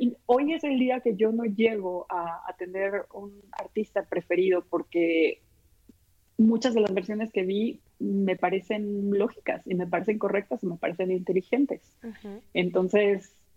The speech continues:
Speaker 1: no puedes decir, "Ay, esta persona es la mejor", porque es una obra muy, muy compleja, creo. Ujú.
Speaker 2: Claro, claro, sí. Entonces, digamos que hiciste un,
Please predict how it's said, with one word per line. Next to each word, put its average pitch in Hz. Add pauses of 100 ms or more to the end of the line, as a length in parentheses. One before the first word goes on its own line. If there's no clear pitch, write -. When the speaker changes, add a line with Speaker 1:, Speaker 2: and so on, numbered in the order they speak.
(120)
Speaker 1:
no 202
puedes 196
decir, 175
"Ay, 175 (100)
esta -
persona 190
es 185
la 185
mejor", 196
porque 185 (160)
es -
una 214
obra 220
muy, 208 (120)
muy 214
compleja, 202
creo. - (400)
Ujú. 190
Speaker 2:
Claro, 190
claro, 185
sí. 202 (520)
Entonces, 262
digamos 247
que 269
hiciste 226
un, 220